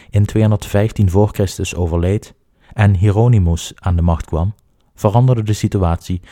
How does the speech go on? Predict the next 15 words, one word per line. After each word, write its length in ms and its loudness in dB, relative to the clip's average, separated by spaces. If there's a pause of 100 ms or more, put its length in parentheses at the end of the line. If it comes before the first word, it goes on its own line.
(140)
en 140 0
sloot 340 -2
ook 180 -2
Syracuse 580 -4
zich 180 -4
aan 320 -4 (180)
bij 140 -2
Hannibal. 500 -2 (3000)
Ook 260 0
uit 80 2
het 160 0
oosten 480 0
kwam 200 0
slecht 320 -4
nieuws. 460 -4